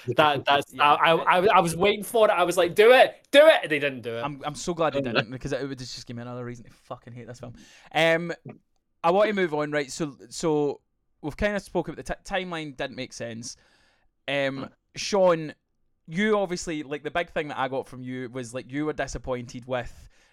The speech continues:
Speaker 2: not getting to see, like, they obviously, in the trailer, it looked as if we were getting Spider-Girl and Spider-Woman and, like, all these different versions of, of, of these characters and stuff. What
Speaker 3: Yeah.
Speaker 2: were, what were your thoughts in terms of,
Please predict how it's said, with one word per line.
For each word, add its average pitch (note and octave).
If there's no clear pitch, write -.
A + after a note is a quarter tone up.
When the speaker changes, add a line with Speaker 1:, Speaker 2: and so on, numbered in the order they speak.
Speaker 2:
not C#3+
getting C3
to C#3
see, C3
like, C3+
they D3
obviously, D#3
in D#3+
the E3+
trailer, C#3
it -
looked C#3
as C3
if B2
we C#3
were B2+
getting B2+
Spider-Girl D3+
and B2+
Spider-Woman C#3+
and, B2+
like, B2+
all D#3+
these E3+
different C#3+
versions C#3
of, B2
of, C3
of B2+
these B2+
characters B2+
and C3
stuff. B2
What C3+
Speaker 3:
Yeah. A#2
Speaker 2:
were, G2
what E3+
were G3
your F3
thoughts D3
in D3
terms C3+
of, B2+